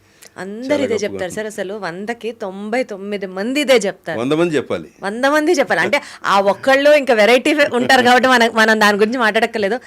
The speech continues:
Speaker 2: He is very nice gentleman.
Speaker 1: చాలా గ్రౌండెడ్, చాలా హంబుల్ పర్సనాలిటీ.
Speaker 2: మనం చూడకపోయినా ఆయనే పిలిచి పలకరించేవాడు ఒక్కోసారి.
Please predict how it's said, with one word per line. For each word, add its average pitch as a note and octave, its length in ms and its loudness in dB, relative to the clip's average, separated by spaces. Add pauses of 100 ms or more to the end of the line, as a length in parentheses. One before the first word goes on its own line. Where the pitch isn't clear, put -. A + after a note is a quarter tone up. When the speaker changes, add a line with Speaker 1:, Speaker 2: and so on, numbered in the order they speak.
(600)
Speaker 2:
He A#2 140 -6
is G2 80 -12
very A#2+ 340 0
nice G#2+ 240 -4
gentleman. E2+ 460 -16 (400)
Speaker 1:
చాలా A3 380 0
గ్రౌండెడ్, F3 580 -2
చాలా E3 520 -2
హంబుల్ F3 420 -4
పర్సనాలిటీ. D#3 540 -12 (500)
Speaker 2:
మనం B2+ 280 -4
చూడకపోయినా E3 520 -2
ఆయనే E3+ 300 2
పిలిచి E3 280 -8
పలకరించేవాడు A2+ 800 -8
ఒక్కోసారి. F#2 380 -12